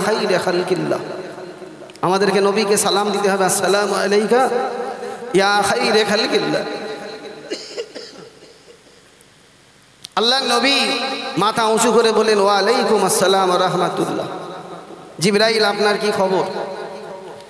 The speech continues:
বলে, "সত্তর হাজার ফেরেশতাকে আল্লাহ পাঠিয়েছে। আপনার কান্না, আপনার চোখের পানি আল্লাহ সহ্য করতে পারেন।" আল্লাহ পাক সত্তরটা ফেরেশতার হাতে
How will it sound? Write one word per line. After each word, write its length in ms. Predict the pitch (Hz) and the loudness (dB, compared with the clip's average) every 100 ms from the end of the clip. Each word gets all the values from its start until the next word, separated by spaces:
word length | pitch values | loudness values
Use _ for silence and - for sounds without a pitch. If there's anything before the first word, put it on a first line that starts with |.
| - - | -20 -4
বলে, 160 | 185 202 | 0 2
"সত্তর 460 | 285 214 233 269 | 2 2 2 2
হাজার 360 | 226 220 233 208 | 2 4 2 4
ফেরেশতাকে 540 | 214 233 - 233 214 | 2 2 2 2 2
আল্লাহ 260 | 196 196 185 | 2 4 2
পাঠিয়েছে। 500 | - 185 208 175 - - - - - - - - - - - - - | 2 0 -2 -2 -4 -8 -10 -12 -14 -14 -16 -18 -20 -20 -20 -20 -6
আপনার 380 | 202 208 226 220 | -6 0 2 2
কান্না, 480 | 220 208 214 226 233 | 0 0 4 4 4
আপনার 320 | 220 233 220 220 | 2 2 2 2
চোখের 360 | 214 214 208 | 2 2 2
পানি 400 | 208 190 208 254 226 247 233 - - - | 2 2 4 2 2 -2 -2 -6 -6 -4
আল্লাহ 260 | 185 202 202 | 2 2 4
সহ্য 360 | - 214 208 | 2 2 4
করতে 320 | 214 214 220 | 4 2 2
পারেন।" 380 | 208 190 208 196 - - 156 - 208 202 - - - - - - - | 2 0 2 0 0 -4 -8 -8 -10 -12 -12 -14 -16 -16 -20 -20 -6
আল্লাহ 240 | 190 208 220 | 0 2 2
পাক 580 | 233 240 247 254 220 170 - - - - - - - | 2 2 2 2 2 0 0 -2 -4 -6 -8 -10 -4
সত্তরটা 600 | - 226 226 233 226 220 | 2 2 4 2 4 2
ফেরেশতার 640 | 214 214 240 214 220 208 | 2 2 2 2 2 2
হাতে 500 | 185 196 190 226 247 | 2 0 2 2 4